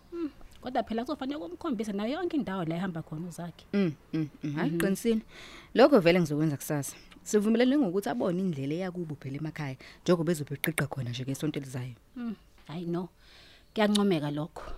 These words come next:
Speaker 1: Nami ngiyitholile intombazane esoyisebenzisa le empangeni.
Speaker 2: Mm, okay, injani? Hlakaniphile kodwa?
Speaker 1: Hhayi, ngiyayithemba,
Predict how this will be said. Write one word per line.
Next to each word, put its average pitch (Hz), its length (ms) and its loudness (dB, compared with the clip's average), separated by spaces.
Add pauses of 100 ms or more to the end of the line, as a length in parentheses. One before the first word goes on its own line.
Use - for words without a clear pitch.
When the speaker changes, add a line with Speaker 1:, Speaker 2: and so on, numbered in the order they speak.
(520)
Speaker 1:
Nami 254 280 4
ngiyitholile 208 500 4
intombazane 165 580 0
esoyisebenzisa 160 640 0
le 151 140 2
empangeni. 151 480 0 (260)
Speaker 2:
Mm, 233 240 6 (220)
okay, 240 440 0
injani? 254 800 0 (160)
Hlakaniphile 311 500 4
kodwa? 277 260 4 (140)
Speaker 1:
Hhayi, 175 340 -6 (140)
ngiyayithemba, 220 560 -8